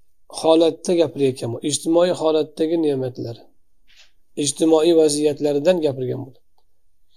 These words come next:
Ijtimoiy holatda u kishi yetim qoldilar. Alloh taolo u kishini keyin panohga oldi, amaki orqali, am-, bobo orqali, amaki orqali yoyinki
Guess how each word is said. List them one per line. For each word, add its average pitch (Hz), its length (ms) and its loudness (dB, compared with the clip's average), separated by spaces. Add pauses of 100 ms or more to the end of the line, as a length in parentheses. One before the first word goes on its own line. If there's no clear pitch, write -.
(360)
Ijtimoiy 156 400 2
holatda 151 440 0
u 175 100 0
kishi - 180 -4
yetim 196 220 0
qoldilar. 120 420 -6 (580)
Alloh 156 240 2
taolo 170 260 4
u 170 100 2
kishini 185 360 0
keyin 208 260 -2 (580)
panohga 156 460 2
oldi, 143 360 -2 (840)
amaki 147 440 -2
orqali, 170 520 -2 (540)
am-, 147 220 -6
bobo 139 360 0
orqali, 156 460 -2
amaki 139 320 -4
orqali 165 360 -2 (100)
yoyinki 151 420 0